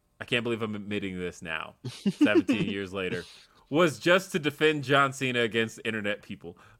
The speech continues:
Speaker 1: Because,
Speaker 2: Yeah.
Speaker 1: like, I felt like, look, there's a lot of, like, strong internet voices that are anti-John Cena, and I want to be pro-John Cena, and that was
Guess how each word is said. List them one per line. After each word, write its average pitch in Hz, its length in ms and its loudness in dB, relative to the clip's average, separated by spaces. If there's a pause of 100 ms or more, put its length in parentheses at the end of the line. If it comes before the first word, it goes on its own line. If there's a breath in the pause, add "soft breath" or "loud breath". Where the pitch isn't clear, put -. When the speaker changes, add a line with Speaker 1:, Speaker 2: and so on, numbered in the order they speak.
Speaker 1:
Because, 196 760 6
Speaker 2:
Yeah. 180 40 -2
Speaker 1:
like, 151 360 0 (560 loud breath)
I 147 120 6
felt 143 300 0
like, 135 380 0 (340 soft breath)
look, 117 280 0
there's 110 180 -4
a 113 40 -2
lot 139 300 6
of, 135 220 0
like, 123 400 2
strong 135 460 2
internet 123 320 -2
voices 113 360 0
that 104 160 -2
are 104 140 -2
anti-John 117 640 0
Cena, 101 420 -8 (260 loud breath)
and 92 540 -6 (320 soft breath)
I 120 280 6
want 117 300 -2
to 117 80 -10
be 110 200 -2
pro-John 98 680 -4
Cena, 92 480 -8
and 85 200 -10
that 92 220 -4
was 92 360 -10